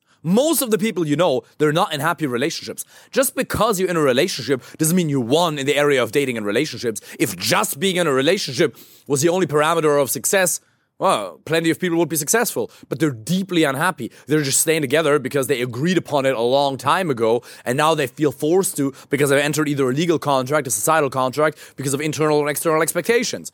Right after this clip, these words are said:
But they're not really happy. In order to create a high quality relationship, you have to be with somebody with whom you have a high degree of compatibility.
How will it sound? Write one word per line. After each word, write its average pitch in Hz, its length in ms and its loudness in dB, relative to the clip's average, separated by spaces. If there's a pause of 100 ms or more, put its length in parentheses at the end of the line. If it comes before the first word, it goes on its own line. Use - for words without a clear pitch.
(140)
But 147 140 -2
they're 156 80 2
not 160 160 2
really 175 180 2
happy. 180 380 0 (680)
In 117 140 -8
order 185 280 4
to 147 80 -6
create 139 640 -2 (260)
a 95 80 -8
high 139 360 2
quality 156 320 0
relationship, 143 720 -2 (200)
you 117 120 -4
have 143 320 0
to 143 80 -8
be 135 180 -8
with 139 180 -6
somebody 120 460 -2 (160)
with 123 100 -6
whom 139 160 -4
you 135 60 0
have 131 140 0
a 113 80 0
high 135 320 2
degree 135 260 -2
of - 80 -4
compatibility. 127 840 0